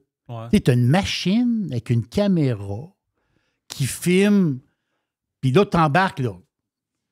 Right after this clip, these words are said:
Speaker 2: Mais il y a une raison à ça. Il y a une raison qui est très, très simple. Quand tu joues virtuellement, on peut être un million de personnes à jouer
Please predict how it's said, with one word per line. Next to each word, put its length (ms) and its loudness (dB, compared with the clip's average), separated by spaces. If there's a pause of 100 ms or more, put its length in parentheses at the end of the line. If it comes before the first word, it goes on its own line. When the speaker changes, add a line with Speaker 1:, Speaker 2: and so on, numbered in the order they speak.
(1080)
Speaker 2:
Mais 280 6
il 80 2
y 80 4
a 140 2
une 200 4
raison 440 0
à 80 -2
ça. 160 -8 (1120)
Il 120 -8
y 20 0
a 100 -6
une 160 2
raison 280 0
qui 100 -2
est 80 0
très, 180 0
très 200 -4
simple. 340 -4 (1000)
Quand 160 2
tu 180 -8
joues 240 2
virtuellement, 800 0 (500)
on 100 4
peut 140 4
être 300 0
un 160 6
million 420 4
de 60 0
personnes 440 0
à 140 4
jouer 400 2